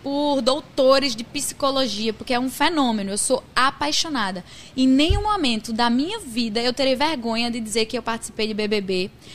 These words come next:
Eu falei assim, eu não comento muito B B B. Eu fiz um Twitter e eu vi um comentário dizendo assim, não sei por que ela não comenta B B B.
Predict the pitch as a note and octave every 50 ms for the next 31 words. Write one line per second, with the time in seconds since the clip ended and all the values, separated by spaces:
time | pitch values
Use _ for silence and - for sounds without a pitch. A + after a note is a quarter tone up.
0 | - - - - - - A3 - - A3+ A3 G#3+ A3 A3 - - A3 G3+ G#3+ A#3
1 | B3+ D4+ D4 D#4+ D4 C4+ C#4 C4+ C4+ - C4+ B3+ C4 C4 - - A#3+ A#3 A3 A#3
2 | A3 G3+ F#3+ F#3 F3+ E3+ - - - F#3 - - G#3+ G3+ G#3 G#3+ G3+ - A3 G#3+
3 | A#3 C4 B3+ - B3 A#3 A#3+ B3 B3+ C4 B3 C4+ C4 C4 C4 C4 B3 B3 B3 B3
4 | B3+ A#3 A#3 A#3 A#3+ A#3 G#3 A3 B3 A3+ B3 B3 B3+ B3+ - - A3 G#3 G#3 -
5 | - - - A#4+ - - C5 - - - D4 A#3+ A#3 A3+ A#3 A#3 - - A#3 A3+
6 | A3 A3 A#3 G#3+ G#3+ G#3 G3+ G#3 G3+ F#3 F#3+ F3+